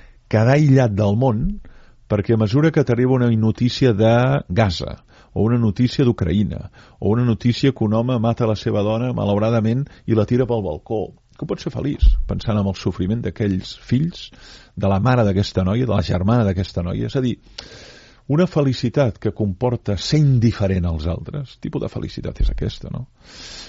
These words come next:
Llavors, jo crec que a vegades, quan diem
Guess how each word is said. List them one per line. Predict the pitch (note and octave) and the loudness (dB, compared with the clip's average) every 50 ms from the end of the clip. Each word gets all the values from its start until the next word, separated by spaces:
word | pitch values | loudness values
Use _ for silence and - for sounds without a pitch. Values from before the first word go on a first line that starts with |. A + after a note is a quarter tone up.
| - - - | -14 -6 -2
Llavors, | G#2 A2 C3+ B2+ G#2+ G#2 | 2 2 2 2 2 2
jo | A2 C#3 C#3+ - | 2 2 2 4
crec | D#3+ D#3 D#3 E3 E3 - - - - - - - _ - | 4 4 4 2 0 -4 -14 -20 -20 -20 -20 -16 _ 0
que | B2 A#2 | 2 4
a | A2 G#2+ G2+ F2 - _ _ - _ - G2+ F#2+ | 4 4 2 0 -4 _ _ -14 _ -2 -2 0
vegades, | G2+ G#2+ B2+ C3 D#3 E3+ - - - - - - - - - - | 0 2 2 2 2 0 0 -4 -12 -16 -20 -20 -20 -20 -10 -6
quan | G#2 G2+ G2 | -4 -2 0
diem | F#2 G#2+ A#2+ C3 C3 A2 F#2 | 0 0 0 0 0 -2 -4